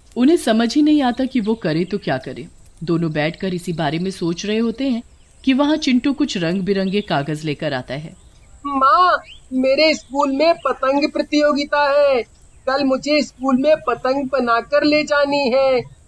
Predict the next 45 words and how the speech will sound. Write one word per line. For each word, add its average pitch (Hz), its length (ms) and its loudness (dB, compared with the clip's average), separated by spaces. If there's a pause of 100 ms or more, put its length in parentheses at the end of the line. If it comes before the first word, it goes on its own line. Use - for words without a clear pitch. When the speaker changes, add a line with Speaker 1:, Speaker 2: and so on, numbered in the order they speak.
(220)
Speaker 2:
जिसकी 233 460 -4
पतंग 254 400 -2
सबसे 247 420 -4
अच्छी 269 420 -2
हुई 269 560 0 (300)
उसे 302 440 2
इनाम 240 400 2
मिलेगा। 311 840 4 (500)
Speaker 1:
ठीक 226 300 -4
है, 123 140 -14 (260)
मैं 220 180 -2
बना 160 260 -4
दूंगी। 123 320 -14 (340)
माला 269 280 4
पतंग 285 400 0
बनाना 294 360 0
शुरू 170 280 -4
कर 151 180 -4
देती 139 340 -8
है 156 180 -10 (280)
और 170 100 -6
कुछ 196 280 -6
ही 226 60 0
देर 196 280 -2
में 220 140 -2
वो 202 140 -6
बेहद 185 400 -6
खूबसूरत 196 640 -10
पतंग 147 320 -8
बना 139 220 -8
देती 143 320 -12
है। 165 220 -14 (280)
इतनी 262 260 0
सुंदर 302 340 0
पतंग 262 400 -2
देखकर 180 460 -4
चिंटू 185 400 -4
और 175 100 -2
महेश 165 480 -6
दोनों 160 260 -4
ही 180 100 -6
दंग 147 260 -6
रह 139 140 -6
जाते 127 360 -10
हैं। 165 160 -14